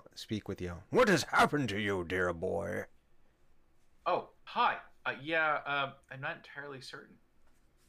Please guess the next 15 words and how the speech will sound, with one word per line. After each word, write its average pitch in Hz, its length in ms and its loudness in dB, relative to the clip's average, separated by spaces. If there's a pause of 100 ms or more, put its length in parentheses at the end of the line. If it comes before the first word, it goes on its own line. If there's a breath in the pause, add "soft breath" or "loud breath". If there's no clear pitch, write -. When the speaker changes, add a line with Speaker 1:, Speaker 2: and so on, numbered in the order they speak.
(120)
Speaker 2:
Um, 101 340 -4 (1080)
well, 104 60 -16
my 110 120 -4
friend 110 260 -10
Eno 117 220 -10
and 101 80 -6
I 98 120 -4
were 95 100 -8
turned 101 240 -14
into, 95 160 -14 (380)
into 107 200 -14
mice, 123 460 -6 (260)
um, 95 280 -10 (800)
rather 98 260 -6
suddenly. 98 540 -10